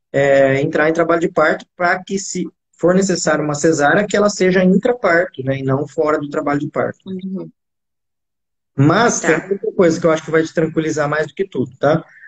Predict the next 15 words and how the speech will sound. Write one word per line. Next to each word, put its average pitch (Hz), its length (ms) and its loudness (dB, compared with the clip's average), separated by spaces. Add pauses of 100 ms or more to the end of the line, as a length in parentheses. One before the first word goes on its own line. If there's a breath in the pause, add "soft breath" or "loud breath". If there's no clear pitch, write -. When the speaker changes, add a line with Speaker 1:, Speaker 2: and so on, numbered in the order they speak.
(120)
Speaker 1:
Ah, 139 480 4
o 165 140 4
índice 240 340 0
de 160 100 0
nascimentos 156 560 0
humanos, 143 720 2
né? 147 240 0
Se - 100 -4
a 147 40 2
gente 165 180 0
pegar 175 300 2
o 170 80 -2
mais 220 200 2
novinho 202 420 2
de - 100 -14